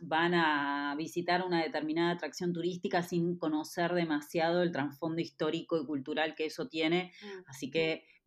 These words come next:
Speaker 1: me parece que es uno de los lugares que amerita un poquito de estudio, de lectura previa, como para también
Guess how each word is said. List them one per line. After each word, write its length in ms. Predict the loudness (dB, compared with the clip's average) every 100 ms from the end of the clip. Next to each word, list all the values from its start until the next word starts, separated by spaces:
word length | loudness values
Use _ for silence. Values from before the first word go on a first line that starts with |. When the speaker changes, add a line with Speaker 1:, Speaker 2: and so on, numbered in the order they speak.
| -8
Speaker 1:
me 380 | -4 0 0 0
parece 360 | 0 0 -2
que 200 | 0 2
es 180 | 2 -2 -4
uno 260 | 0 2
de 120 | 2
los 160 | 2 0
lugares 380 | 0 2 2 0
que 80 | -2
amerita 800 | 2 2 0 -2 2 2 2 -6 -6
un 140 | -2
poquito 360 | -2 -2 0 2
de 280 | 4 2 0
estudio, 960 | -6 -2 4 4 6 6 6 4 2 -6 _ -4
de 140 | 0
lectura 640 | 0 -2 0 2 2 2
previa, 760 | 4 6 8 6 6 2 0 -2
como 260 | -4 -2 0
para 720 | 4 4 4 4 4 2 -4 -6
también 720 | -2 0 2 4 4 2